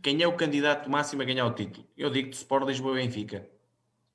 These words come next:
Mesmo com tudo, eu digo-te Sport Lisboa e Benfica. Parece tolinho, parece que estou aqui um tolinho, mas eu, ó, ó Sérgio, eu olho para o banco do Benfica, no jogo contra o,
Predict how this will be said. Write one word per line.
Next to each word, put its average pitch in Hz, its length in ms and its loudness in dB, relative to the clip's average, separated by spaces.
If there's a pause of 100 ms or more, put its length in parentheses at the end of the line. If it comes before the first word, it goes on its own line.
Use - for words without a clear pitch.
(640)
Mesmo 214 400 4
com 185 260 6
tudo, 147 420 2
eu 156 80 0
digo-te 160 220 0
Sport 170 280 2
Lisboa 156 240 0
e - 20 0
Benfica. 139 260 -2
Parece 151 320 2
tolinho, 131 400 0
parece 143 300 2
que - 60 -12
estou 147 160 0
aqui 139 200 -4
um 135 100 -4
tolinho, 123 260 -4 (260)
mas 139 220 0
eu, 208 80 6 (260)
ó, 110 420 2
ó 113 60 0
Sérgio, 113 320 -2
eu 131 100 4
olho 185 160 8
para 185 120 2
o 151 40 6
banco 185 240 2
do 151 80 -2
Benfica, 107 500 -2
no 110 140 0
jogo 175 300 4
contra 123 280 -2
o, 104 320 -2